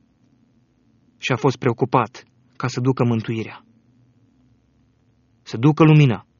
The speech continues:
la cei din întuneric. Datoria noastră, în măsura în care putem, este ca să ne însușim aceste scopuri desăvârșite. Să fim imparțiali,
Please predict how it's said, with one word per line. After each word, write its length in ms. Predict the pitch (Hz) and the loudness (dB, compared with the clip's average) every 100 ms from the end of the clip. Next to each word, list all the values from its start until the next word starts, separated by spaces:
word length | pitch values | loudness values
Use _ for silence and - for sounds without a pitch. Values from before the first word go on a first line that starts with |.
| _ _ | _ _
la 140 | - 120 | -6 -4
cei 160 | - | -2
din 140 | 120 113 | -4 -4
întuneric. 600 | 110 113 98 - - _ _ _ _ _ _ _ _ _ _ _ _ - | -6 -10 -14 -16 -20 _ _ _ _ _ _ _ _ _ _ _ _ -6
Datoria 440 | 117 110 123 165 | -4 2 4 4
noastră, 480 | 196 214 202 - 247 233 _ _ _ _ | 6 4 4 4 2 2 _ _ _ _
în 140 | - 147 | 0 4
măsura 360 | 143 143 196 | 4 4 4
în 60 | 220 | 4
care 220 | 214 226 | 4 2
putem, 520 | 220 226 214 160 170 - _ - - | 2 0 2 2 0 -4 _ -20 -4
este 320 | 143 160 - | 0 2 0
ca 160 | 151 160 | -2 0
să 120 | 175 | 0
ne 100 | 147 | 0
însușim 640 | 170 160 147 147 - 214 240 | 2 2 2 2 4 4 4
aceste 380 | 214 226 196 220 | 2 0 0 0
scopuri 540 | - - 196 - 190 | -2 0 2 4 2
desăvârșite. 760 | 175 160 170 165 - 151 120 - _ _ _ _ _ _ _ _ _ _ _ _ _ _ _ _ _ _ _ _ _ _ | 2 0 0 0 0 -2 -4 -12 _ _ _ _ _ _ _ _ _ _ _ _ _ _ _ _ _ _ _ _ _ _
Să 160 | - | -8
fim 200 | 135 151 | -2 0
imparțiali, 800 | 135 160 208 208 - 151 180 202 | 2 4 2 2 4 4 2 -2